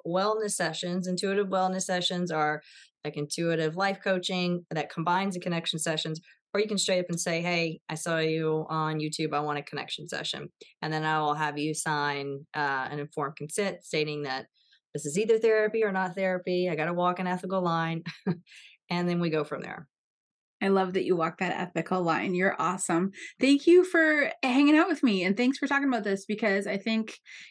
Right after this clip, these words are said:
Speaker 2: it's really important to, for people to be encouraged with having that direct connection, knowing that they can do it too, and also knowing that everyone heals differently, and it's a matter of navigating their path. So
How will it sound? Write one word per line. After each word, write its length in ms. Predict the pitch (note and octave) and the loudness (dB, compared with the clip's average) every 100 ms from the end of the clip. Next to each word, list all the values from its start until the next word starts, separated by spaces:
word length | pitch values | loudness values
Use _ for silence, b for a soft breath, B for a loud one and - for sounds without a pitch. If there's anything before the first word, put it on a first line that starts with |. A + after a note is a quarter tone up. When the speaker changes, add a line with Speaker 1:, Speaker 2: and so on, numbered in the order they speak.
| B | B
Speaker 2:
it's 240 | G#3 G#3 | 0 2
really 200 | A3 A3+ | 0 2
important 500 | A3 A#3 A3 G#3+ G#3 - | 0 0 0 2 -2 -4
to, 180 | - - | -6 0
for 140 | A3 | 2
people 220 | A3+ A3 | 2 2
to 60 | A3 | 2
be 100 | G#3 | 2
encouraged 720 | G3 G3 A3 F3 G3 - - _ G3+ | 0 2 0 0 -4 -8 -10 _ 2
with 380 | F#3+ F3+ F#3+ - b b b _ _ _ _ | 4 2 -2 -12 b b b _ _ _ _
having 460 | - - A#3 B3 A3+ | -2 2 2 4 2
that 180 | G3 G3 | 2 2
direct 340 | F#3+ F#3 - | 2 0 -2
connection, 640 | - G3+ F3 - F#3+ F#3 G3+ | -2 -2 0 -2 0 0 2
knowing 400 | G3+ G3+ A#3+ A#3+ | 4 4 4 4
that 160 | G#3 F#3 | 2 2
they 120 | F#3 | 0
can 180 | G3 F#3+ | 2 2
do 160 | F#3 | 2
it 140 | F3 - | 0 -2
too, 440 | - F3+ F3 F3 - b b b _ G3+ | 0 0 0 -2 -6 b b b _ 2
and 500 | G3 F#3+ F#3 F#3+ - - _ | 6 6 4 2 -2 -12 _
also 280 | G3 A#3+ A#3+ | 2 4 4
knowing 400 | G#3+ G3 F#3+ F#3+ | 2 2 2 2
that 280 | F3+ F3 - | 2 0 0
everyone 480 | G#3 G3+ G#3 G3 F#3 | -2 0 0 0 -2
heals 540 | F#3 G#3 G3+ G3+ F#3+ F#3 | -2 0 2 2 0 -2
differently, 760 | G#3+ - G3 - F3+ F3+ - | -4 -2 -4 -4 -4 -4 -2
and 380 | - F#3 F3+ F3+ | 2 4 6 4
it's 140 | F#3 F#3+ | 2 2
a 60 | |
matter 240 | F#3+ F#3 F#3 | 4 4 2
of 60 | |
navigating 440 | F#3 F#3 F#3+ F#3+ F#3+ | 2 2 2 2 2
their 100 | F3+ | 0
path. 420 | F#3 - - - | -4 -4 -6 -14
So 540 | - - F#3 F3 F3+ | -6 0 2 2 0